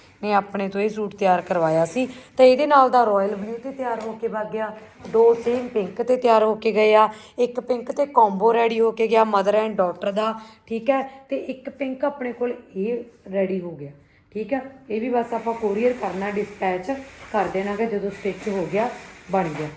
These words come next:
ਤਾਂ ਤੁਸੀਂ ਕਿਸੇ ਨੇ ਵੀ, ਕਿਸੇ ਵੀ ਕਲਰ ਦੇ ਵਿੱਚ ਕਸਟਮਾਈਜ਼ ਕਰਵਾ ਸਕਦੇ ਹੋ। ਫੈਬਰਿਕ ਆਪਣੀ ਪਸੰਦ ਦਾ, ਠੀਕ ਹੈ, ਡਿਜ਼ਾਈਨ ਆਪਣੀ ਪਸੰਦ ਦਾ, ਸਾਰਾ ਕੁਛ, everything। ਤੇ ਬੁਟੀਕ ਦੀ ਸਫਾਈ ਵੀ ਆਪਣੀ ਲੱਗਦੇ ਹੱਥ ਹੋ ਹੀ ਜਾਂਦੀ ਆ, ਕਿਉਂਕਿ ਹੁਣ ਸਰਦੀਆਂ ਕਰਕੇ ਟਾਈਮ ਜਿਹੜਾ ਹੈਗਾ,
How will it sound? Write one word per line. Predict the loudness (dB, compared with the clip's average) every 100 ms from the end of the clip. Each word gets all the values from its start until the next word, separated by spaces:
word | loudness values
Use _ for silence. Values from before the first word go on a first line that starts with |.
| -16 -14
ਤਾਂ | -8
ਤੁਸੀਂ | -8 -6
ਕਿਸੇ | -6 -2 0
ਨੇ | 0
ਵੀ, | -2
ਕਿਸੇ | -4 -2 2
ਵੀ | 2
ਕਲਰ | 4 4 2
ਦੇ | 2
ਵਿੱਚ | -2 -4
ਕਸਟਮਾਈਜ਼ | -4 -4 -2 -4 -2
ਕਰਵਾ | -2 2 0
ਸਕਦੇ | 0 -6 -6
ਹੋ। | -8 -12 -20 -4 2
ਫੈਬਰਿਕ | 2 2 0
ਆਪਣੀ | 2 2 -2
ਪਸੰਦ | -2 -4 -4 0
ਦਾ, | 0 0 -2 -16 -20 -10 -2
ਠੀਕ | -2 2
ਹੈ, | 0 -2 -14 -20 -10
ਡਿਜ਼ਾਈਨ | -2 2 4 4
ਆਪਣੀ | 2 0 -4
ਪਸੰਦ | -4 -4 -2 0
ਦਾ, | 0
ਸਾਰਾ | 0 -2 -2 -2
ਕੁਛ, | -4 -6
everything। | -8 -8 -12 -16 -20 -20 -20 -4
ਤੇ | -2
ਬੁਟੀਕ | 2 2 4
ਦੀ | 0
ਸਫਾਈ | -2 0 0 2
ਵੀ | 0
ਆਪਣੀ | 0 0
ਲੱਗਦੇ | 0 0 0 -2
ਹੱਥ | -2
ਹੋ | -2
ਹੀ | 0
ਜਾਂਦੀ | 2 0 0 -2
ਆ, | -2 -6 -20 -8
ਕਿਉਂਕਿ | -4 0 2
ਹੁਣ | 2 2
ਸਰਦੀਆਂ | 2 2 2 2 2
ਕਰਕੇ | 4 0 2 0
ਟਾਈਮ | 2 2 4 4
ਜਿਹੜਾ | 2 2 2
ਹੈਗਾ, | 2 4 2